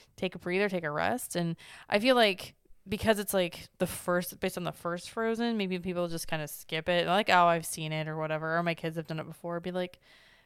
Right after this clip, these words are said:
be like, "No, it's good." If you get, like, different people, different, uh, historians, they kinda change it up sometimes. And then they have the Christmas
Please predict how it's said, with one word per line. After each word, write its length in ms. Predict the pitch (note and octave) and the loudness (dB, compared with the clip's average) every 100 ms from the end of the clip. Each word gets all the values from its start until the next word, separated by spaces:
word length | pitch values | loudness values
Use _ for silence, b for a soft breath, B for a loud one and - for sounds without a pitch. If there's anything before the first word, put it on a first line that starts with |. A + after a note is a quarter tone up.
| - | -10
be 60 | |
like, 160 | C#4 - | -10 -6
"No, 260 | B3+ F4+ - | -2 -2 -2
it's 200 | - - | -6 -12
good." 260 | - D#4 E4 | -6 -2 0
If 220 | F#3+ G3 | -2 -4
you 100 | G#3+ | -6
get, 260 | G#3 C4+ C4 | 2 2 4
like, 320 | A3 G3+ - - | 0 -2 -10 -6
different 300 | G3+ A3 G3 | -4 -2 -4
people, 360 | - G#3+ A#3 G#3+ | -6 0 2 2
different, 400 | G3 G3 F3+ - | 0 0 -6 -6
uh, 160 | F#3 E3 | -4 -2
historians, 760 | E3 - F3+ F#3 A#3 C#4+ D4 B B B | -4 -2 0 2 2 0 -4 B B B
they 100 | - | -8
kinda 260 | A3+ C#4 C4+ | -4 -2 -2
change 260 | - D#3+ D#3+ | -2 -4 -4
it 60 | D3+ | -4
up 120 | C#3+ | -4
sometimes. 720 | - D3 - C3 D#3 A3 G3 | -6 -6 -6 -6 -4 -4 -4
And 220 | D#3+ D3+ - B B | -4 -6 -10 B B
then 80 | - | -4
they 80 | F#3+ | -2
have 260 | F3 F3 F3 | 2 2 4
the 80 | F3 | 0
Christmas 500 | - F#3 - F#3+ F3 | -2 -4 0 0 -2